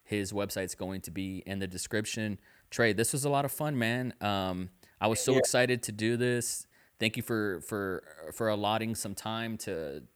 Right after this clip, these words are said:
Speaker 1: to be able to chat with me and, and tell your wife, "Thank you for,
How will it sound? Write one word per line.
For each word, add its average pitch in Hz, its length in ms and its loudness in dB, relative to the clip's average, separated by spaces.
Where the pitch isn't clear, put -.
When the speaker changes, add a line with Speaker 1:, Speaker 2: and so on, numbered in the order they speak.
Speaker 1:
to - 80 -10
be 107 120 -2
able 110 120 -2
to 98 80 -2
chat 107 440 0
with 107 220 0
me 110 220 2
and, 104 340 -2
and 107 100 -4
tell 107 140 0
your 104 180 0
wife, 98 380 0
"Thank 107 260 -2
you 107 200 0
for, 76 680 -2